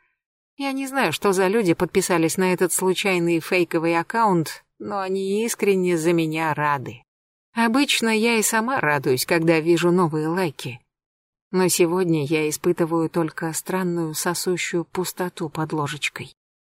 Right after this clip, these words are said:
Во мне поселились тоска и страстное желание. Нет, человек не всегда имеет возможность выбирать, какой будет его дальнейшая жизнь.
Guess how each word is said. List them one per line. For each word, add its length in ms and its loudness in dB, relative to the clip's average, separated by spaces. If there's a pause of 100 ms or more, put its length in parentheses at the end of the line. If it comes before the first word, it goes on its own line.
(200)
Во 200 2
мне 300 -2
поселились 720 0
тоска 520 -4
и 140 -6
страстное 640 -6
желание. 640 -6 (680)
Нет, 560 -6 (360)
человек 540 0
не 120 0
всегда 440 2
имеет 280 0
возможность 680 2
выбирать, 600 4
какой 340 2
будет 320 2
его 240 2
дальнейшая 580 0
жизнь. 360 0